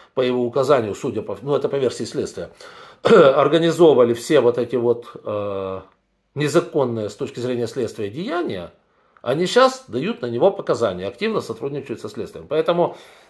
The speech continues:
э, есть очень огромный шанс на то, что, э, Трамп получит свой приговор, тот, который положен ему по американскому законодательству. Соответственно, за него, ну,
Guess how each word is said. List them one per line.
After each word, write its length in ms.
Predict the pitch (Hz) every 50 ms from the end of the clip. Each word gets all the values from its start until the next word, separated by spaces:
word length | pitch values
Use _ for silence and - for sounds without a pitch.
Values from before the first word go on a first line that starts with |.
| _
э, 480 | - - 123 123 123 120 120 117 113 113
есть 380 | 113 123 196 202 - - - -
очень 340 | - 208 190 196 - 147 147
огромный 400 | 151 143 147 165 151 139 143 139
шанс 340 | 135 - 156 135 120 - -
на 100 | 139 120
то, 180 | - - 151 123
что, 600 | - - - - 143 131 120 117 107 101 - - _ - - - - - _ _ _ _
э, 220 | - 110 113 113 -
Трамп 280 | - 165 143 127 117 -
получит 380 | 135 123 127 120 120 117 107
свой 320 | - - 127 117 104 98 95
приговор, 460 | - 131 127 107 113 98 95 101 107
тот, 200 | - 135 120 -
который 320 | - 117 - 117 117 113
положен 460 | 110 117 117 117 110 104 113 110 107 110
ему 180 | 110 110 110 107
по 180 | - 120 113
американскому 600 | 107 107 110 110 113 - 120 110 107 - 117 110
законодательству. 800 | 104 104 - 110 104 107 104 107 101 98 - 101 - - - 110
Соответственно, 520 | - 135 135 131 202 202 190 - 127 110
за 100 | 101 117
него, 180 | 117 123 139 151
ну, 460 | 147 127 123 139 135 117 98 90